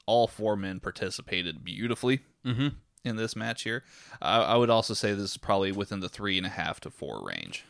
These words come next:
Speaker 2: Yeah, yeah, I stuck this right around three and a half. Uh, it was a really solid match. Um, I wrote in my notes, "This is what happens when you let matches breathe."
Speaker 1: Yes,
Speaker 2: You know,
Speaker 1: yes.
Speaker 2: uh, we, we've been saying it for months and months, you know, these people know how to work.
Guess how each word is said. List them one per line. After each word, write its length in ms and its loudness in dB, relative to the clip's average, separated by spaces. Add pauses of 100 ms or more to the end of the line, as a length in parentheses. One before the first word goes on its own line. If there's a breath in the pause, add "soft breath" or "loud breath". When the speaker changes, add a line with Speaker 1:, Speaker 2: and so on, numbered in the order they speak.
(140)
Speaker 2:
Yeah, 260 6
yeah, 220 4
I 140 2
stuck 240 0
this 160 0
right 160 4
around 220 0
three 160 -2
and 80 -2
a 40 -2
half. 380 -6
Uh, 200 0
it 60 -4
was 140 -2
a 40 2
really 320 6
solid 360 2
match. 480 -2
Um, 300 -4
I 80 0
wrote 240 2
in 60 -2
my 140 0
notes, 360 -2 (280 loud breath)
"This 140 0
is 100 -4
what 140 0
happens 320 0
when 120 -2
you 120 -2
let 160 -2
matches 320 -8
breathe." 340 -8 (140)
Speaker 1:
Yes, 380 2
Speaker 2:
You 100 2
know, 320 0
Speaker 1:
yes. 400 0
Speaker 2:
uh, 160 -16
we, 180 0
we've 280 -2
been 140 -2
saying 360 2
it 180 -2
for 160 -2
months 320 -2
and 100 0
months, 360 -2
you 80 -4
know, 240 -6 (220)
these 340 -8
people 320 -2
know 200 2
how 120 -2
to 80 0
work. 400 -4